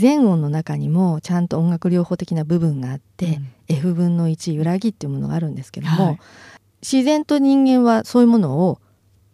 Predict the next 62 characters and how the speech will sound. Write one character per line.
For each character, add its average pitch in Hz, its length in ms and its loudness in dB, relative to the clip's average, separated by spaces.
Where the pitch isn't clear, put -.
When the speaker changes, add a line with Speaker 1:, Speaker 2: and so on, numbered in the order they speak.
Speaker 1:
嗅 214 180 0
ぎ 262 120 0
分 277 100 2
け 196 120 0
て - 80 -6
る 160 80 -10
と - 100 -10
い - 40 -10
う - 80 -16
か、 - 120 -14
聞 - 160 -10
き - 120 2
分 277 100 6
け 269 120 2
て 127 100 -4
る 147 80 -6
ん - 20 -10
で 139 80 -8
す - 100 -20
ね。 175 140 -4
Speaker 2:
う - 20 -2
ー 156 520 -2
ん。 165 40 -2
Speaker 1:
す 170 140 0
ご 202 160 6
く 311 80 4
波 196 280 8
の 294 160 4
音 294 680 4
気 - 140 -8
持 370 120 4
ち 370 120 0
い 349 40 2
い - 40 0
じ 175 60 -4
ゃ 139 40 -6
な 147 80 -10
い 180 300 2
で - 20 -12
す - 0 -
か。 - 80 -12
Speaker 2:
は 147 60 -12
い。 - 40 -16
Speaker 1:
あ 214 100 -2
の 226 100 4
中 247 280 0
に 208 120 0
は 285 160 -2
や 226 80 0
っ - 20 -10
ぱ 175 120 -8
り 160 60 -6
そ 160 120 -8
の 147 180 -4
音 160 80 -2
楽 160 240 -6
療 160 140 -2
法 156 220 -6
的 - 260 -8
な 170 160 -2
も 160 120 0
の、 160 200 0